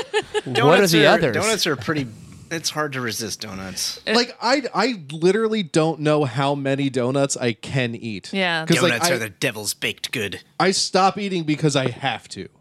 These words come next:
Speaker 4: Like, not because I ever want to. It's like, you know what? I've had twelve. I should probably stop.
Speaker 3: With
Speaker 1: My
Speaker 3: me,
Speaker 1: God.
Speaker 3: it's pasta. I can eat an obscene amount of pasta. And just, I just want more.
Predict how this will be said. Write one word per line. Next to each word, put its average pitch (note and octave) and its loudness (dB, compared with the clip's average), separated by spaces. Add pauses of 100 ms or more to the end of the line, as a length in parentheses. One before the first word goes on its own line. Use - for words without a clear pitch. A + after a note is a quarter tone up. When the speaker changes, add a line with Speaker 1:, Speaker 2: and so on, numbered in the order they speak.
Speaker 4:
Like, C#3 0
not E3 2
because C#3+ -4
I B2 4
ever B2 -2
want G#2+ -2
to. G2 -4
It's G2+ -2
like, C3+ 0
you F3 2
know F#3+ 4
what? F#3 2
I've F3+ 0
had F3 -2
twelve. E3+ 2
I C3+ -2
should B2 -6
probably A2+ -2
stop. - -6 (260)
Speaker 3:
With A#3 4
Speaker 1:
My F#3 0
Speaker 3:
me, C#4+ 4
Speaker 1:
God. D#3 0
Speaker 3:
it's G2 -4
pasta. E3+ 0
I G#3 0
can A3+ -6
eat G3+ -2
an F3 -2
obscene G3+ 2
amount E3 2
of D#3+ -6
pasta. D#3+ 0 (420)
And F#3 0
just, - -2 (380)
I G3 -2
just A3+ -6
want A3 -2
more. D#4+ 2